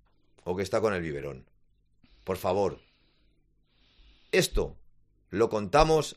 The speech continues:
hace seis años. Hace seis años que en este programa se explicó el porqué de la llegada de Álvaro Vázquez. Y nos trataron y nos tacharon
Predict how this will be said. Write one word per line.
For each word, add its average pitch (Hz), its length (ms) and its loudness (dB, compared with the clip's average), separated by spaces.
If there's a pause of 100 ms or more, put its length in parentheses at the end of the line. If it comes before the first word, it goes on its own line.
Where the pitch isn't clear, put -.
hace 135 460 0
seis - 500 2
años. 92 560 -4 (460)
Hace 175 300 4
seis 160 240 0
años 160 260 4
que - 80 -2
en 135 60 2
este 151 180 2
programa 147 580 2 (180)
se - 220 -4
explicó 175 760 4 (460)
el 123 220 0
porqué 110 680 2 (300)
de 104 160 -2
la 104 120 2
llegada 135 520 2
de 101 160 0
Álvaro 110 320 0
Vázquez. 92 460 -6 (400)
Y 104 100 -6
nos 113 180 -4
trataron 165 760 4
y 92 100 -8
nos 92 180 -8
tacharon 147 680 4